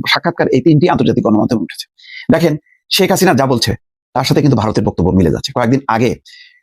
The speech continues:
ভারত যে ঘটা করে বাংলাদেশ থেকে সাংবাদিক নিয়ে গেল পররাষ্ট্র, আহ, মন্ত্রণালয়ের মাধ্যমে, তাদের পররাষ্ট্র মন্ত্রণালয় পররাষ্ট্র সচিব এবং মুখপাত্র রণধীর জয়সওয়াল উপস্থিত ছিল এবং সেখানে তারা কি বার্তা দিল,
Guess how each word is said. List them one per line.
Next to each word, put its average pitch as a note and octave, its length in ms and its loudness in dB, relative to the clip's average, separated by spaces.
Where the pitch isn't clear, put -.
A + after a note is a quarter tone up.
ভারত C3+ 240 2
যে C3 80 2
ঘটা C3 200 -2
করে C3 140 2
বাংলাদেশ A#2+ 280 0
থেকে - 140 -2
সাংবাদিক A#2+ 380 0
নিয়ে A2 160 2
গেল G2+ 140 -2
পররাষ্ট্র, A2+ 340 -2
আহ, - 140 0
মন্ত্রণালয়ের A2 400 0
মাধ্যমে, G#2 240 -2
তাদের D#3+ 220 0
পররাষ্ট্র F#3+ 280 0
মন্ত্রণালয় F3 400 2
পররাষ্ট্র C#3 380 0
সচিব D#3 300 0
এবং A#2 200 2
মুখপাত্র - 380 0
রণধীর A#2+ 500 2
জয়সওয়াল B2+ 400 0
উপস্থিত C3+ 300 -2
ছিল E3+ 140 0
এবং D3 160 4
সেখানে F3+ 300 0
তারা F3 160 -2
কি - 180 -4
বার্তা - 220 -2
দিল, A2+ 140 -6